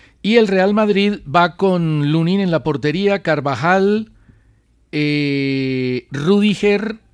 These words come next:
Nacho, Mendy, Kroos, Camavinga, Valverde, Bellingham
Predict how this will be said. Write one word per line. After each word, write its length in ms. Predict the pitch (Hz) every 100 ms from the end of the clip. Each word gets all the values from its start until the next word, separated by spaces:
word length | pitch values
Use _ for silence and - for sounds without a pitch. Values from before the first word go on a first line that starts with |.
| -
Nacho, 600 | 147 170 185 185 196 196
Mendy, 840 | 160 165 190 196 190 208 233 240 _ _ _ _ -
Kroos, 520 | 175 180 202 - - -
Camavinga, 880 | 160 147 139 143 208 208 196 196 -
Valverde, 720 | 131 135 120 175 180 156 180
Bellingham 680 | 143 120 180 180 175 165 160